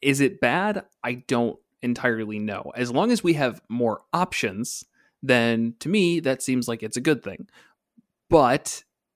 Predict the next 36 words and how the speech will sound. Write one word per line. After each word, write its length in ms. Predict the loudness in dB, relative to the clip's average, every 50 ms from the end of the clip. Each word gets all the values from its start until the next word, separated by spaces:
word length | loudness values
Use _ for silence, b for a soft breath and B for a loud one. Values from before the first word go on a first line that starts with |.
| _ -4
it's 200 | -4 -2 0 0
a 40 |
lot 240 | 2 2 0 0 0
more 160 | 0 0 0 0
fun 280 | 0 0 2 2 2
when 100 | 2 0
you 80 | 0 -2
get 140 | -2 -4 -4
a 120 | -4 -6
class 400 | -6 -4 -2 -2 -2 -2 -6 -6
like 280 | -4 0 2 2 2 2
a 80 | -2 -4
Cavalier 680 | -4 -6 -6 -6 -6 -6 -10 -10 -12 -10 -10 -12 -12 _ _ _ -4
that 300 | -4 -4 -4 -6 -6 -2
does 240 | 2 2 2 2 0
feel 160 | -2 -2 -2
like, 160 | -2 -4 -2 0
wow, 200 | 0 0 2 0
this 180 | -2 -4 -4
is 120 | -6 -8 -6
super 560 | -6 -4 -2 0 -2 -2 -2 -2 -6 -4 0
open 280 | 0 0 0 0 -4
in 100 | -4 -6
how 180 | -6 -4 -4 -2
I 80 | -2 -2
wanna 240 | -4 -6 -8 -10
take 300 | -10 -6 -4 -6 -4 -2
this, 260 | 0 0 0 0 -4 B B B B B B B
compared 420 | 0 0 2 4 2 2 2 0
to 380 | 0 -2 0 0 -2 -4 -6 -10 _ _ -14 -2
the 80 | -2 0
Rune 280 | 2 4 4 4 4 4
Knight, 240 | 4 2 2 0 0
which 240 | -2 -2 -2 -4 -4
is 380 | -2 -2 -2 -2 -2 -6 -8 -6 -2
a, 300 | -2 0 0 0 -2